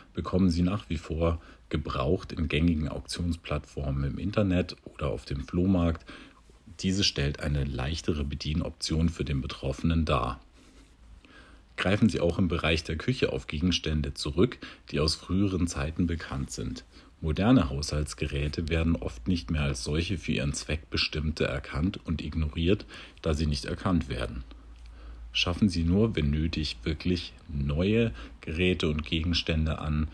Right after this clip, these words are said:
Diese können zusätzlich Verwirrung stiften,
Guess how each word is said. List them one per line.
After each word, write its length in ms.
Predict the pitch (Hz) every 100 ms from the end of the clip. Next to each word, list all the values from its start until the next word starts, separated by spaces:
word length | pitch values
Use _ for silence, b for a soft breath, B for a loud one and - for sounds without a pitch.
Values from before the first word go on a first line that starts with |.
| B -
Diese 200 | 87 80
können 280 | 80 78 78
zusätzlich 640 | - 90 85 85 - 73 -
Verwirrung 520 | 67 71 92 107 101
stiften, 640 | - 87 82 - 82